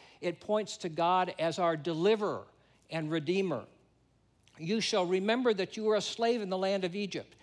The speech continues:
and that the Lord your God brought you out from there with a mighty hand and an outstretched arm." You were slaves in Egypt, and you worked every day.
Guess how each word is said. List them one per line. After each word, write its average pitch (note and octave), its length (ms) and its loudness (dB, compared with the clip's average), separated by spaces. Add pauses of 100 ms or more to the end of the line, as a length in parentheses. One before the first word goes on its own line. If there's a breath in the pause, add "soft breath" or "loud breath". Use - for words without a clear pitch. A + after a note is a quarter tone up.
(180 loud breath)
and E3 140 -4
that E3 100 -2
the F#3+ 100 0
Lord G#3 320 2
your G3 100 0
God F#3 400 2
brought G#3 340 2
you G3 160 0
out G3 240 2
from D#3+ 140 -8
there E3+ 180 0
with D#3+ 180 -2
a C#3+ 60 -2
mighty G#3+ 400 0
hand G3 460 -4 (240 loud breath)
and D3 120 -6
an D3+ 80 -4
outstretched F3 680 -2
arm." C#3 380 2 (880 soft breath)
You A#3+ 180 2
were B3 140 4
slaves A#3+ 540 0
in F#3+ 100 0
Egypt, F#3+ 480 -2 (240 soft breath)
and F3 180 -2
you C#4+ 140 0
worked A#3 340 2
every A#3 300 2
day. A2+ 260 -4